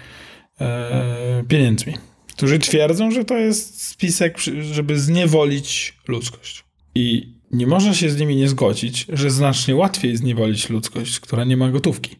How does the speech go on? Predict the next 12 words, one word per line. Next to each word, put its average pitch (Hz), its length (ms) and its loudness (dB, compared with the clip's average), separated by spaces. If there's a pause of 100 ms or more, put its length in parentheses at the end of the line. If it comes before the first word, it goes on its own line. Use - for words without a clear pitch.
(180)
która 131 320 0
musi 151 520 2
korzystać 135 540 0
z - 60 0
systemu. 117 440 0
Ja 156 80 -2 (160)
nie 160 140 2
mówię 214 240 4
tu 107 180 -2
o 104 60 -2
tym, 123 200 -4
że 127 180 -4